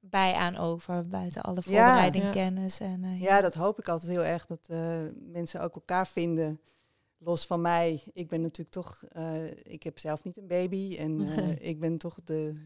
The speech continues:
Speaker 2: de juf.
Speaker 3: <laughs>
Speaker 2: En, eh, samen hebben ze natuurlijk veel meer dat ze gelijk opgaan en dezelfde soort ervaringen
Speaker 3: Ja.
Speaker 2: hebben.
Speaker 3: Heel
Speaker 2: Ja.
Speaker 3: mooi.
Speaker 1: Wat was, ehm, je doel toen jij Hey Baby, eh, bent gestart?
Speaker 2: Ehm,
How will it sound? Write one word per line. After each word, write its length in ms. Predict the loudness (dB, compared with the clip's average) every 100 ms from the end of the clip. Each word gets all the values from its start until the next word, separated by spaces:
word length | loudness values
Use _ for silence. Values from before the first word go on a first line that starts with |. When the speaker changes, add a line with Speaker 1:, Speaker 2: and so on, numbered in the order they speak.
| -16
Speaker 2:
de 120 | -10
juf. 400 | -4 -4 -6 -8 0
Speaker 3:
<laughs> 960 | 6 10 12 12 12 12 12 10 6 0 -12 -12 -12 -10 -10 -4
Speaker 2:
En, 240 | -2 0
eh, 300 | -2 -4 -4
samen 340 | 2 4 4
hebben 180 | 2 0
ze 80 | -4
natuurlijk 320 | -6 -8 -6
veel 220 | -2 0 0
meer 200 | 0 0
dat 140 | -2
ze 100 | -6
gelijk 300 | -8 -4 -4
opgaan 480 | -6 -8 -4 -2 -2
en 100 | -2
dezelfde 640 | -4 -4 -4 -4 -8 -8
soort 380 | -8 -6 -6 -6
ervaringen 640 | -8 -8 -4 -2 -2 0
Speaker 3:
Ja. 60 | -2
Speaker 2:
hebben. 280 | -2 -6 -10 _ _ _ _ _ -18
Speaker 3:
Heel 100 | -4
Speaker 2:
Ja. 180 | 2 2
Speaker 3:
mooi. 200 | 0 -6 -12 _ -20 -10
Speaker 1:
Wat 200 | 2 2
was, 220 | 4 2 2
ehm, 580 | 2 4 4 4 2 -2 -2
je 200 | 2 6
doel 240 | 8 8
toen 140 | 6 0
jij 140 | 0
Hey 200 | 0 0
Baby, 460 | 0 -2 -2 -4 -4
eh, 100 | -4 -6 -12 _ _ _
bent 220 | -6 -6
gestart? 640 | -4 -4 0 0 0 -6 -18 -8
Speaker 2:
Ehm, 720 | -2 0 0 0 0 0 -2